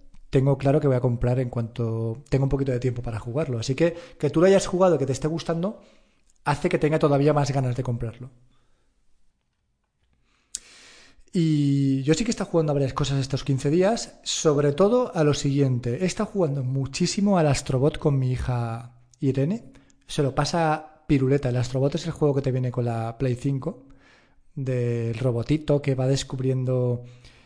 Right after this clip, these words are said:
eh, por dentro de, de los circuitos, va descubriendo, pues, las consolas antiguas de, de Sony.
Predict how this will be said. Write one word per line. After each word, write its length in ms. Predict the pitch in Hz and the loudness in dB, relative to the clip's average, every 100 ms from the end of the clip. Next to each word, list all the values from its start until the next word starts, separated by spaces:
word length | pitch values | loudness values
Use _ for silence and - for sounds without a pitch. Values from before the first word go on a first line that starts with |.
| _ _ | _ _
eh, 280 | - 131 123 123 | -4 -2 -2 0
por 180 | 131 | 0
dentro 340 | 127 151 143 147 | 2 2 2 2
de, 300 | 139 135 139 | 4 2 0
de 300 | 135 139 131 | 0 2 2
los 160 | 131 | -2
circuitos, 680 | - 127 - 147 143 143 139 | -4 -10 -6 -4 -2 0 0
va 60 | 135 | 0
descubriendo, 500 | 131 - 131 127 123 | 0 -2 -2 -2 -4
pues, 160 | 120 | -4
las 160 | 123 - | -6 -4
consolas 380 | 120 120 127 117 | -6 -4 -4 -4
antiguas 440 | 117 135 123 120 | -4 -2 -2 -2
de, 380 | 120 113 110 120 | -4 -4 -8 -10
de 160 | 120 | -12
Sony. 520 | - 165 180 156 160 | -4 -2 0 -2 -6